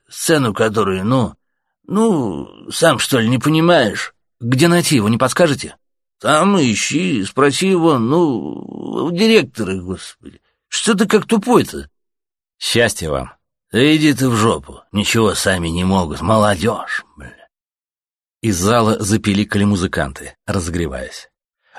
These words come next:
Артем сунулся ко входу. Билетерша его чуть за руку не цапнула. «Тут всех бесплатно пускать! Ничего святого не осталось!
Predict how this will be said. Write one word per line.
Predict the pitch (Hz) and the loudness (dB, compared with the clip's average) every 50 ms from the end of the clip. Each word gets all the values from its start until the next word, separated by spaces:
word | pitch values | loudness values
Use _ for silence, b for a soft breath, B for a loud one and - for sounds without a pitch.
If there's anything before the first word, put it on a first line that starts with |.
| B _ | B _
Артем | 104 104 101 - - 135 135 131 - - | -2 -2 -2 0 0 0 0 0 0 -4
сунулся | - - - 113 107 101 92 - 98 | -4 0 2 2 2 2 0 -4 -4
ко | - - 87 | -4 -4 -4
входу. | - - - - 78 71 67 67 - - _ _ _ _ - | -6 -6 -6 -6 -6 -6 -6 -10 -16 -20 _ _ _ _ -8
Билетерша | 95 95 113 95 98 95 - 135 123 120 - - 104 | -2 0 0 2 0 0 0 0 0 2 0 0 0
его | 101 104 107 | 0 0 0
чуть | - 113 101 85 | -2 -2 -2 0
за | - 127 113 95 | 0 2 2 0
руку | 80 - - | 0 -4 -6
не | 82 82 | -6 -6
цапнула. | 78 - 80 71 - - 71 71 - - _ _ _ _ B B B B B | -6 -6 -8 -8 -10 -12 -16 -18 -18 -20 _ _ _ _ B B B B B
«Тут | - 247 202 - | 2 2 2 2
всех | - - 254 202 147 | 2 2 4 4 4
бесплатно | 131 214 - - - 285 269 - - 170 233 226 | 4 2 0 2 2 4 4 4 4 4 2 4
пускать! | - 233 - - - - - - - - - | 4 4 2 4 4 2 2 2 0 0 2
Ничего | 262 320 311 220 - 320 277 254 214 | 4 4 4 4 4 4 6 6 4
святого | - - 247 233 - 208 214 190 | 4 4 2 4 4 4 6 6
не | 208 220 | 6 6
осталось! | 202 - - - 165 143 123 113 - - | 4 4 4 4 4 4 4 2 -2 -4